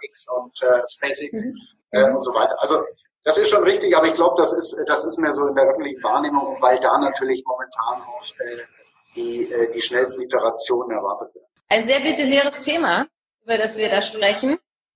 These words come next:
Speaker 1: Ich
Speaker 2: Umso
Speaker 1: kann
Speaker 2: mehr
Speaker 1: auch noch länger.
Speaker 2: <laughs> Ich glaube,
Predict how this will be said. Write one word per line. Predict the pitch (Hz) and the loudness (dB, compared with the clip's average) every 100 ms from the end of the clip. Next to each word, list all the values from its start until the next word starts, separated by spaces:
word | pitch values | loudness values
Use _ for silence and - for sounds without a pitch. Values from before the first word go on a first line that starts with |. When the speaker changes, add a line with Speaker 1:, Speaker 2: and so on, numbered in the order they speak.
| - _ | -20 _
Speaker 1:
Ich | - - | -10 -2
Speaker 2:
Umso | 254 269 | 2 4
Speaker 1:
kann | 269 | 4
Speaker 2:
mehr | 240 226 190 | 4 4 4
Speaker 1:
auch | |
noch | - | 0
länger. | 117 - - - _ _ _ _ - - - - - - | -2 -2 -4 -8 _ _ _ _ -20 -20 -18 -18 -18 -6
Speaker 2:
<laughs> | - - - - 339 - 339 - - - - - _ _ | -4 0 0 2 0 2 -2 -2 -10 -16 -18 -20 _ _
Ich | - 233 | -10 -2
glaube, | 240 254 277 | 0 2 4